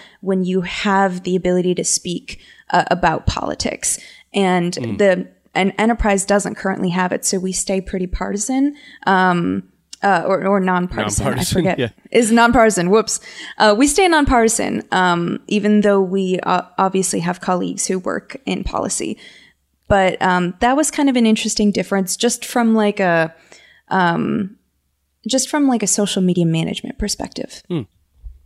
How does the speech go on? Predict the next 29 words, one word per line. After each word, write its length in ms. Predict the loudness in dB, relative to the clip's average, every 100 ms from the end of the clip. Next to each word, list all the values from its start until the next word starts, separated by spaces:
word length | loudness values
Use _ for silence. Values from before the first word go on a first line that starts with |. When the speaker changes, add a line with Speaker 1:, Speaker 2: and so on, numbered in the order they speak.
| _ -20 -20 _ -14
Speaker 2:
Nice. 420 | -12 -12 -14 -20 _ _ _ _
Uh, 360 | -16 -14 -14 -18 _ _ _ _ _ _ _ -4
and 240 | -2 0
as 260 | 0 0 0
somebody 480 | -2 0 2 2 2
who, 380 | 0 0 0 0 0
uh, 40 | -2
works 400 | -2 -4 -6 -8
in 160 | -6 -6
social 400 | -6 -6 -6 -4
media, 480 | -4 -2 -2 -4 -8 _ -20 _ -8
and 300 | -4 -4 -2
has 360 | -2 -2 -4
done 240 | -4 -4 -4
so 180 | -4 -4
in 80 |
various 280 | -2 -4 -4
capacities. 840 | -8 -6 -4 -4 -4 -6 -6 -10 -14 _
What's 500 | -20 -20 -6 -6 -4
the 100 | -6
toughest 480 | -4 -2 -2 -6 -6
thing 180 | -6 -4
about 200 | -2 -2
being 160 | -2 -4
a 40 |
freelancer 760 | -4 0 0 0 -4 -8 -10 -10
in 180 | -10 -8
this 160 | -8
space? 580 | -10 -8 -12 -12 -14